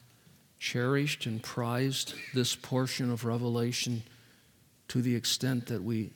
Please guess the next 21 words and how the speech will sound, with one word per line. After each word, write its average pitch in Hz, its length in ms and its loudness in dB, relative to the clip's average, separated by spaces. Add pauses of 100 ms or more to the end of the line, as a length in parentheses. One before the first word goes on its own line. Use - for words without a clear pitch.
(240)
ought 123 280 -2
to 131 180 2
have. 143 440 2 (2000)
Forgive 120 400 2
us 131 160 2
for 139 180 0
that. 127 460 -2 (1800)
If - 180 -2
we 131 120 6
have 123 160 4
not 127 380 4
yet 127 160 4
experienced 131 1000 2 (560)
the 120 100 -2
preciousness - 1080 0 (920)
of 120 220 0
these 123 260 6
songs, 127 880 2 (1200)
help 120 320 -4
us, - 260 -6
Lord. - 340 -10